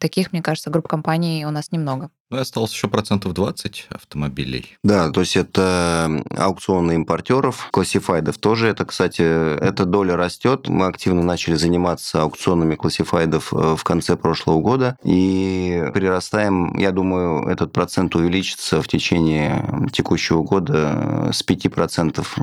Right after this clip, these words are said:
Speaker 3: процентов, наверное, до десяти точно. Значит, аукционы импортеров сказал, ну и выездной выкуп порядка пяти процентов мы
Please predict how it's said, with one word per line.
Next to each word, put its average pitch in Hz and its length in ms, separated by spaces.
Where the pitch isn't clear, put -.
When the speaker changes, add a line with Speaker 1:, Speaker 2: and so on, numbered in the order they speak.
Speaker 3:
процентов, 78 440
наверное, 82 260
до - 60
десяти 82 420
точно. 69 580
Значит, 87 460
аукционы 87 380
импортеров 85 440
сказал, 113 320
ну 120 140
и 120 80
выездной 101 380
выкуп - 340
порядка 87 320
пяти - 180
процентов - 480
мы - 160